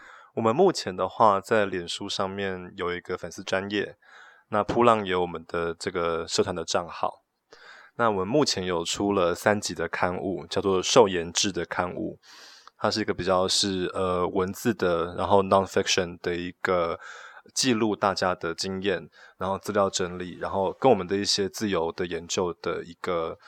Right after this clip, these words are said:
算是资料型同人志。它目前出了三集，然后第一集在国图有，那二三集还有就是刊物可以和我们买这样子。这边做一个小预告，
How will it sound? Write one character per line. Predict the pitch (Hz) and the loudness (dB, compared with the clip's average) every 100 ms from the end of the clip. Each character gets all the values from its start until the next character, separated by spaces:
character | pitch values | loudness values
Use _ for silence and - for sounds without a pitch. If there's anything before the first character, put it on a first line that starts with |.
| - | -20
算 | - 123 | 0 2
是 | 113 | 2
资 | 107 | 2
料 | 104 | 0
型 | - 92 | 0 -8
同 | 87 | -10
人 | 85 85 | -10 -8
志。 | - - - _ _ _ _ | -6 -6 -8 _ _ _ _
它 | - 139 | 4 6
目 | 147 | 6
前 | - 98 | 2 0
出 | - 110 | 4 4
了 | |
三 | 98 101 98 101 | 6 4 2 -2
集， | - 95 87 | -4 -6 -4
然 | 87 90 | -4 -4
后 | - - 101 95 92 - | -4 4 6 6 4 0
第 | 143 | -4
一 | 147 | -4
集 | - 104 | -2 -4
在 | 95 110 | 2 2
国 | - 90 | 4 0
图 | - 87 | 0 -2
有， | 90 - - _ _ - - - _ - | 0 0 -2 _ _ -20 -20 -20 _ 2
那 | 110 | 2
二 | 104 123 | 6 4
三 | 107 98 101 | 4 0 -2
集 | - 90 | -6 -6
还 | 85 95 | -6 -2
有 | 92 80 | -2 -2
就 | - | -2
是 | 92 - 92 87 87 | 0 0 -2 -6 -8
刊 | - 95 | -4 -2
物 | 92 92 | -2 -6
可 | - 95 | -6 -6
以 | |
和 | 90 | -4
我 | 92 | -6
们 | 85 80 | -6 -8
买 | 87 - | -8 -8
这 | 90 | -6
样 | 90 92 | -6 -6
子。 | - - - _ _ | -18 -20 -20 _ _
这 | - | -2
边 | 135 143 143 - _ | 2 2 0 -8 _
做 | - 120 | 4 4
一 | |
个 | - | 4
小 | - 87 | 0 -2
预 | 98 92 | -4 0
告， | - - | 6 6